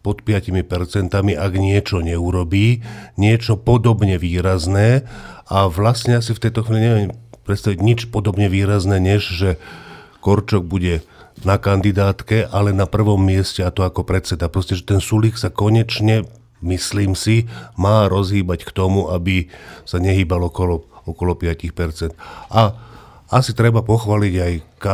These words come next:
D H za to, že teda odmietlo tú Záborskú, lebo tým pádom by sa podľa mňa stala úplne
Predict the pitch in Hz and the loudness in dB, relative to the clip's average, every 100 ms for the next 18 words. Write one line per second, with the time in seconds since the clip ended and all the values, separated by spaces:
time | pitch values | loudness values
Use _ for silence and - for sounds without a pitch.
0 | 101 101 92 92 87 98 95 95 87 82 | 0 0 0 0 0 0 0 -2 -2 -4
1 | 85 82 90 98 87 92 - 87 92 87 | -6 -6 -4 -2 -2 -2 -2 -4 -2 -2
2 | 90 90 - 110 110 95 90 - 98 85 | -2 -4 -4 -2 0 0 -2 -4 -4 -2
3 | 95 92 90 - 87 - 85 87 87 87 | -2 -2 -4 -4 -6 -6 -6 -2 -2 -4
4 | - 82 82 95 98 90 | -6 -6 -6 -2 0 0